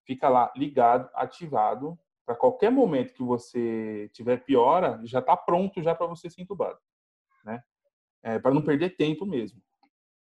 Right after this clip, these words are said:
E toda vez, é, de tempos em tempos, é,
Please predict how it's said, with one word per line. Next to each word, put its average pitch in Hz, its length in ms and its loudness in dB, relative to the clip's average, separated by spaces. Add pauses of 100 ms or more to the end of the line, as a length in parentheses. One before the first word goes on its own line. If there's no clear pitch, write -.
(380)
E 139 60 -8
toda 185 260 4
vez, 143 440 2
é, 127 240 -2
de 131 140 -6
tempos 208 340 0
em 135 100 2
tempos, 156 680 -8 (600)
é, 110 720 -8